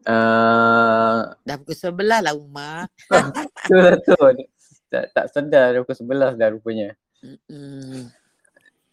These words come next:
Speaker 1: Okey, Doktor. Ah, nak last question ke?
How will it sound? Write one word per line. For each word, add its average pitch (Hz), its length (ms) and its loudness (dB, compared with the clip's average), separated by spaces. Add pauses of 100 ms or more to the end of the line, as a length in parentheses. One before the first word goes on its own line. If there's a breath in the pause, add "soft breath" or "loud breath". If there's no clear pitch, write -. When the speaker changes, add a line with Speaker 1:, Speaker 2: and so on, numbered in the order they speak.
(460)
Speaker 1:
Okey, 135 240 -2
Doktor. 131 340 2 (140)
Ah, 117 880 4 (320)
nak 113 240 -6
last 120 240 -4
question 151 400 0
ke? 196 400 0